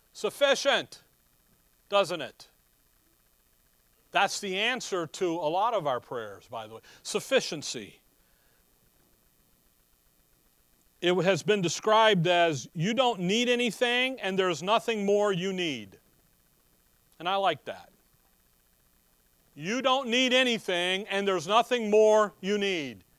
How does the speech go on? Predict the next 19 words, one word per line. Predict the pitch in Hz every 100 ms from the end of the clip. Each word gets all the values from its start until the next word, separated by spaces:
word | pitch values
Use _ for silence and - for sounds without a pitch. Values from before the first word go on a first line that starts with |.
| -
You | 170
know |
what? | 208 240 - _ _ -
You | 196 247 220
are | 165
lacking | 156 190 233 - 240 226 226 - _
nothing. | 147 156 165 170 - 156 113 92 80 - _ _ _ _ _ _ _ _ _ _ _ _ _ _ _ _ _ _ _ _ _ _ _ _ _ _ _ _ _ _ _ _ _ _
When | 139
he | 135
says, | 170 147
"My | 147 196
grace | 160 175 175 127 -
is | 131
sufficient," | - - 147 - 120
you | 139
got | 135 127 120
it | 110
all, | 131 135
man. | 101 101 117